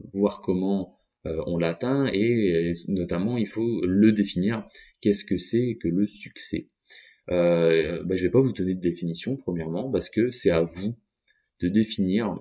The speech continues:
quelle est selon vous la vie que, que vous voulez en fait, euh,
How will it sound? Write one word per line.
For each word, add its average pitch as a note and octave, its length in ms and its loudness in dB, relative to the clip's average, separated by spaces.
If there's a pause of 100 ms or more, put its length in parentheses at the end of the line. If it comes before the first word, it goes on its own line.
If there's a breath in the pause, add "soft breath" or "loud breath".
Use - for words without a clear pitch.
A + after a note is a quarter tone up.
quelle F#2 200 4
est G#2+ 80 8
selon G2+ 420 2
vous G2+ 240 -2
la F2 140 4
vie G#2 220 -6
que, E2 400 2
que E2 80 -10
vous E2 320 -8
voulez F#2+ 280 2
en F2+ 120 -10
fait, A2 340 -2
euh, D2+ 220 -2